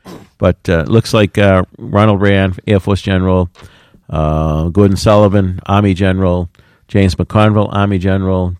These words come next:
Joe Dunford, Marine general, chairman Joint Ch-, Chiefs of Staff. Charlie Sweeney was, was an, uh, Army general. Uh, he was the,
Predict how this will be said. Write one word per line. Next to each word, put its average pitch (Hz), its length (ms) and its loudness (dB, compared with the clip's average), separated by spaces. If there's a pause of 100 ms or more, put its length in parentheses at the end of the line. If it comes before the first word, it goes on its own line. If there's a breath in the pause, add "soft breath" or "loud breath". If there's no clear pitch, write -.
(140)
Joe 85 220 0
Dunford, 101 520 0
Marine 98 320 0
general, 98 340 0
chairman 92 360 0
Joint 90 220 -2
Ch-, - 260 -12
Chiefs - 300 -4
of 85 80 -8
Staff. 95 500 -2 (540 soft breath)
Charlie 98 280 4
Sweeney 117 600 2
was, 95 300 -4
was 95 200 -2
an, 92 220 -2
uh, 85 320 -2
Army 98 260 0
general. 101 500 -2
Uh, 82 360 -2
he 90 160 -4
was 87 240 -2
the, 87 320 -4